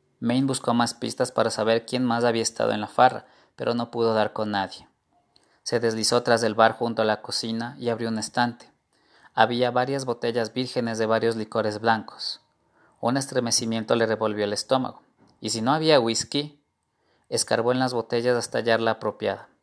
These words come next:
Un suspiro de alivio escapó de sus labios mientras giraba la tapa y tomaba nota mental de la necesidad de aprovisionarse adecuadamente.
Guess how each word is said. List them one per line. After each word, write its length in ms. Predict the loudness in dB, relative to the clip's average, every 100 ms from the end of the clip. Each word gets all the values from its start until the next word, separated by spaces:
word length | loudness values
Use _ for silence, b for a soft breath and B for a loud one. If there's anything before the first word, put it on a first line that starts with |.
| _ _ b b b
Un 140 | -6
suspiro 420 | -4 -4 2 4 4
de 80 |
alivio 300 | 4 2 0
escapó 380 | -2 -4 0 4
de 100 | 4
sus 180 | 2 -2
labios 460 | 2 2 2 -4 -4
mientras 320 | -6 -6 -6
giraba 340 | -2 2 4
la 160 | 2 2
tapa 380 | 0 0 -4 B B -18
y 100 | -8
tomaba 380 | -4 -2 0 0
nota 280 | -2 -2 -4
mental 440 | -4 0 2 4
de 80 | 2
la 100 | 0
necesidad 500 | -2 -4 -4 -2 0
de 60 |
aprovisionarse 760 | 0 -2 -2 -2 -2 -2 0 0
adecuadamente. 760 | 0 0 0 0 -2 -10 -14